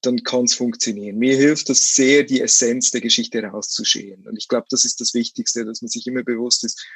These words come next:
worum geht's überhaupt? Was ist die Essenz? Was ist die Metaebene des Ganzen? Und weil sonst geht man verloren in, in, in diesem Fog of War, <laughs> weißt du, dass, dass man sich irgendwo im Geplänkel verliert und eigentlich gar nicht mehr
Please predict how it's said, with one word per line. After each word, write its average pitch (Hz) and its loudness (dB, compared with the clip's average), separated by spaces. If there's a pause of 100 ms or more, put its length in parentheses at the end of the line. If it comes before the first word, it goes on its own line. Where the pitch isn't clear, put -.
(160)
worum 123 -4
geht's 127 0
überhaupt? 113 -4
Was 120 0
ist - -2
die 131 -8
Essenz? - -2 (300)
Was 127 2
ist - 0
die 131 -2
Metaebene 120 0
des - -4
Ganzen? - -8
Und 101 -14 (400)
weil - -6
sonst 139 -2
geht 139 2
man 135 0
verloren 131 2
in, 123 0
in, 117 -6
in 120 -8
diesem 117 -4
Fog 117 0
of 107 -2
War, 117 4
<laughs> - -10
weißt 120 0
du, 117 -6
dass, - -2 (340)
dass - -12
man 123 -4
sich 117 0
irgendwo 123 0
im 117 0 (280)
Geplänkel 120 0
verliert 120 0
und 110 -6
eigentlich 110 -6
gar 107 0
nicht 120 -4
mehr 113 0